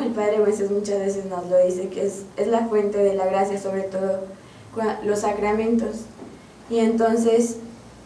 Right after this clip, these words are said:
aunque humanamente sea difícil, cuando Jesús está dentro de nosotros, sabemos que siempre está en nuestro corazón, siempre está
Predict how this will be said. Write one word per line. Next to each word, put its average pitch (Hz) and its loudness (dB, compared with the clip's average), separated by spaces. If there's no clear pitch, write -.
aunque 208 6
humanamente 240 6
sea 214 2
difícil, 220 0
cuando 233 6
Jesús 233 2
está 240 4
dentro 214 4
de 202 4
nosotros, 202 0
sabemos 226 2
que 180 0
siempre 214 0
está 196 -4
en 202 2
nuestro 208 -2
corazón, 185 0
siempre 208 2
está 196 -2